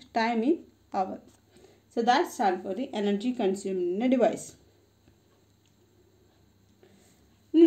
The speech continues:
നമുക്കൊരു എക്സാമ്പിൾ നോക്കാം. എങ്ങനെയാണ് ഈ എനർജി കൺസ്യൂമേഷൻ, കൺസ്യൂംഷൻ നടക്കുന്നത് എന്നുള്ളതിനുള്ള ഒരു എക്സാമ്പിളാണ് കേട്ടോ. നമ്മളിവിടെ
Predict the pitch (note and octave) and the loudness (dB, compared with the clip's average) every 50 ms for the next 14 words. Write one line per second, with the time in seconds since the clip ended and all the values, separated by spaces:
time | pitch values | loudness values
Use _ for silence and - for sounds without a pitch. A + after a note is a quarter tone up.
0 | D#4+ D#4 C#4+ C4 - D#4+ D4+ D4 C4 G#3+ G3+ G3+ C4 C4 B3+ B3+ C4+ C#4+ C4+ A3+ | 8 8 6 4 4 2 2 2 2 2 0 4 6 6 8 8 6 6 4 4
1 | F4 - - - - - - _ - - - _ _ _ - _ - - - _ | 2 0 -2 -8 -14 -16 -20 _ -20 -20 -20 _ _ _ -20 _ -20 -20 -20 _
2 | _ _ _ _ _ _ _ _ _ _ _ _ _ _ _ _ _ _ _ _ | _ _ _ _ _ _ _ _ _ _ _ _ _ _ _ _ _ _ _ _
3 | _ _ _ _ _ _ _ _ _ _ _ _ _ _ _ _ _ _ _ _ | _ _ _ _ _ _ _ _ _ _ _ _ _ _ _ _ _ _ _ _
4 | _ - A3+ A#3 B3 B3 B3 B3+ A#3+ A3+ A3+ A#3+ C4 C4 A#3+ A#3+ B3 A#3 A3 G#3+ | _ -4 -2 0 2 4 4 4 4 2 2 2 2 0 0 0 0 2 2 2
5 | A3 A3 G#3+ B3 B3+ B3+ B3+ A3+ A3 A3 - A3+ A3+ A3 A3 G#3+ A#3+ A#3 - - | 0 0 0 0 -2 0 0 0 -2 -2 -2 -2 -2 -2 -2 -4 -4 -6 -6 -8
6 | - G3+ - A3 G#3+ G#3 - A3 G3+ - A3 G3+ - A#3 A#3+ B3 - - - A3+ | -8 -8 -4 -4 -4 -4 -4 -4 -4 -4 -4 -4 -4 -6 -6 -6 -8 -8 -8 -6
7 | A3 G3 G#3 G#3 - A3+ A3 A3+ B3 - - A#3 A3+ A3 G#3+ G#3+ G#3 G#3 G#3 G#3 | -4 -4 -6 -4 -4 -4 -4 -2 -2 -2 -2 -2 -2 -2 -2 -2 -4 -4 -4 -2
8 | G#3+ A3 A3 A3+ G#3+ G#3 - - G#3+ F#3+ F#3 F#3 F#3 - F3+ F#3+ G#3 G#3 C#4+ C4 | -2 -2 -2 -2 -4 -6 -8 -8 -8 -6 -6 -6 -6 -6 -6 -6 -6 -6 -6 -6
9 | - - - - _ _ _ _ - - _ _ _ _ - - _ _ _ _ | -6 -8 -12 -18 _ _ _ _ -20 -20 _ _ _ _ -20 -20 _ _ _ _
10 | _ - - _ _ _ _ _ - - _ _ _ _ - D4+ F4 F4+ F#4+ F4+ | _ -20 -20 _ _ _ _ _ -20 -20 _ _ _ _ 4 6 8 8 10 8
11 | C#4+ A3 G#3 G3+ | 8 6 4 2